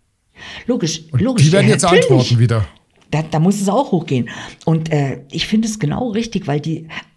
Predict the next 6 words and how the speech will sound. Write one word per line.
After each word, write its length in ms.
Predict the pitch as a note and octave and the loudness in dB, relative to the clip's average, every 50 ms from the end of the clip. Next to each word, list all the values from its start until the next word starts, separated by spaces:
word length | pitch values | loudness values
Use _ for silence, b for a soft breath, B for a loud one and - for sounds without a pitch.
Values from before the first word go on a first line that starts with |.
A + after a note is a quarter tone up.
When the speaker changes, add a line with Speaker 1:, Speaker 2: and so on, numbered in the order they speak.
| _ _ _ _ | _ _ _ _
Speaker 1:
ich 180 | - - F#3+ | -4 -4 0
würde 180 | F#3 G#3 G#3+ A3+ | 0 0 2 2
natürlich 340 | G3+ F#3+ F#3+ A3 G#3+ F#3+ - | 0 0 0 0 -2 -2 -2
auch, 180 | - F#3+ F3 | -2 -2 -2
äh, 320 | - F3+ D#3 D#3 D3 C3 C3+ - - - _ _ _ _ _ _ _ _ | -2 -2 -2 0 0 -2 -4 -8 -12 -18 _ _ _ _ _ _ _ _
befürworten, 920 | - - D3 B2+ - - - A#3+ - F3 F3+ E3 D#3 D#3 D#3+ F#3 F#3 F#3+ | -4 -4 -4 -4 -4 -6 -6 -4 -4 -4 -4 -4 -4 -4 -2 -2 -2 -2